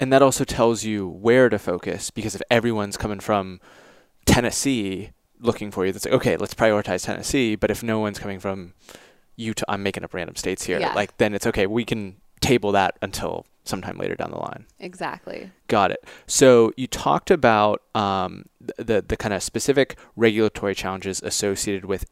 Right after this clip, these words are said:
Speaker 1: any company in the medical sector. The other thing that's interesting is, uh, the way mu-, cash flows through a business, right?
Speaker 2: Yes.
Speaker 1: So in certain instances, you'll have businesses where they have to go make this upfront investment for a product run. And,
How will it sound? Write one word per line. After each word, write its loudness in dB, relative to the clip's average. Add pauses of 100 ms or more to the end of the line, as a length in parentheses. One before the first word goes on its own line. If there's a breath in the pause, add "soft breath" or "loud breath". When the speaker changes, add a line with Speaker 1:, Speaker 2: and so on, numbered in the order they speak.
(200)
Speaker 1:
any 0 (280 soft breath)
company -2
in -6
the -6
medical -6
sector. -4 (260 loud breath)
The -6
other 6
thing -2
that's -4
interesting -8 (100)
is, 0 (400 soft breath)
uh, 4
the -4
way 2 (260)
mu-, -2 (140)
cash 0
flows 2
through 0
a -2
business, -4
right? 4
Speaker 2:
Yes. -8
Speaker 1:
So 8
in 0
certain 2
instances, -2
you'll 2
have -4
businesses -2
where 0 (260 loud breath)
they 6
have 4
to -2
go 2
make -4
this -4
upfront 0
investment -4
for -2
a -4
product 2
run. -6
And, -12